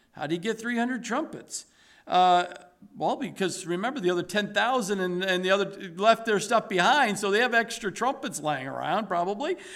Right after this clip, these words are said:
"And with empty pitchers." They got their other pitchers. So every man got to have a pitcher and a, and a trumpet in hand and torches inside the pitchers.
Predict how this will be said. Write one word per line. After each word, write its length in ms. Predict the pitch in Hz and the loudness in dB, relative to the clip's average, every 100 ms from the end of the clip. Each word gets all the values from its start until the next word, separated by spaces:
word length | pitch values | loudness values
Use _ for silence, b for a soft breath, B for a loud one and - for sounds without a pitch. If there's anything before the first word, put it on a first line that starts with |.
| B | B
"And 260 | - 240 240 | 2 4 6
with 140 | 233 | 4
empty 320 | 269 285 285 269 | 4 2 4 2
pitchers." 520 | - 330 359 185 127 | 4 2 2 -4 -4
They 120 | 165 | -6
got 320 | 151 185 208 | 2 4 4
their 220 | 233 233 | 6 8
other 240 | 240 226 233 | 6 6 2
pitchers. 480 | 226 294 - 202 170 | 2 0 2 0 2
So 80 | |
every 260 | 214 302 339 | 4 6 4
man 300 | 269 277 262 | 4 2 2
got 200 | 240 226 | 2 2
to 80 | 208 | 4
have 280 | 202 226 208 | 6 6 6
a 160 | 185 | 4
pitcher 340 | 180 233 226 220 | 4 0 0 0
and 80 | |
a, 240 | 180 175 175 | 2 0 0
and 140 | 180 | 0
a 220 | 170 160 B B | 2 0 B B
trumpet 320 | - 262 254 | 2 2 2
in 100 | 175 156 | -2 2
hand 240 | 175 226 | 2 2
and 160 | 220 - | 0 -4
torches 680 | - 311 359 - 196 202 | -2 2 2 2 2 2
inside 460 | 220 208 226 226 240 | -2 -2 2 2 2
the 80 | 226 | -2
pitchers. 640 | - 349 - 190 - - | -4 -4 -4 -6 -6 -14